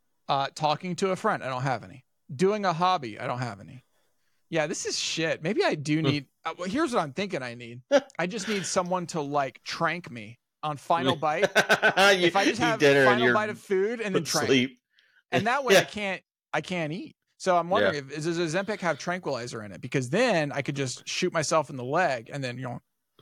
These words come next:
Speaker 2: Just go to sleep. Yeah.
Speaker 1: It doesn't do that, I assume, though.
Speaker 2: No, it doesn't.
Speaker 1: Damn, that sucks.
Speaker 2: Yeah.
Speaker 1: All right. Well,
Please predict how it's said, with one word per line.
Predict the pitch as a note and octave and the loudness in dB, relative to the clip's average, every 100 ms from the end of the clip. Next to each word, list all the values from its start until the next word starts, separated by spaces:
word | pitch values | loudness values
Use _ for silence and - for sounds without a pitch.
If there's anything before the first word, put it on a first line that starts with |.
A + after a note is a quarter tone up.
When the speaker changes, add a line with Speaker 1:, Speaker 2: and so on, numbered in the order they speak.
| _ | _
Speaker 2:
Just | - | -10
go | - | -4
to | E2 | -2
sleep. | - F2+ F2 - - | 2 0 0 -6 0
Yeah. | F#2 F#2 - _ _ - - - | 2 2 0 _ _ -20 -16 -8
Speaker 1:
It | C3 | -2
doesn't | C3+ B2+ | 0 0
do | B2 | -2
that, | A#2 | -2
I | A#2+ | -2
assume, | A#2 - - | -4 -8 -8
though. | D2 C#3 C#3+ - - | -6 -6 -6 -12 -6
Speaker 2:
No, | F#2+ E2+ E2 E2+ - | -2 0 0 -2 -6
it | - G2+ | -10 0
doesn't. | F2 E2+ E2+ - - _ _ _ - - - | 2 2 -2 -4 -16 _ _ _ -16 -14 -8
Speaker 1:
Damn, | C3+ C3 | -6 -2
that | C3 | -2
sucks. | - B2+ C2 - - - _ _ _ _ _ _ _ - | 0 0 -2 -2 -8 -10 _ _ _ _ _ _ _ -6
Speaker 2:
Yeah. | F#2 F2 F2 | 0 2 2
Speaker 1:
All | D#3 | 2
right. | D3 B2+ | 0 0
Well, | D3 D3 C#3+ | 0 0 -2